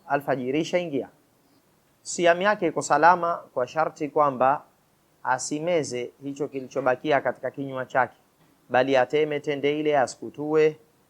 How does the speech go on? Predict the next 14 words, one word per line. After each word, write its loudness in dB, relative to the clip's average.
na 4
asimeze. -6
Kuhisi -2
utamu 2
tu -6
katika -2
kinywa -2
na -4
ikawa 4
mabakibaki 0
ya 4
tende -2
bado 4
yapo, 4